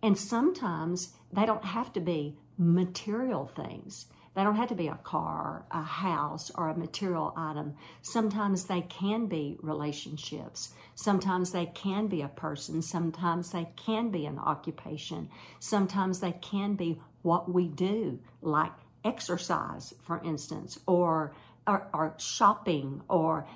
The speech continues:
they can be an activity, in other words. Because sometimes an idol is something that we do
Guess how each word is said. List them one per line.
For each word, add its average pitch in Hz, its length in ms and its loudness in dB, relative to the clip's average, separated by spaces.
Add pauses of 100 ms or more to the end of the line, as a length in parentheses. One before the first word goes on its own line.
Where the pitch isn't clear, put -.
(120)
they 196 100 2
can 220 320 0
be 185 140 0
an 160 180 -4
activity, - 960 -4
in 165 180 0
other 160 240 -2
words. - 560 -6 (460)
Because 214 380 2
sometimes 277 480 2 (440)
an 190 320 2
idol 240 720 2 (640)
is 185 300 4
something 226 960 -2 (220)
that 175 440 0
we 180 320 2
do 151 960 2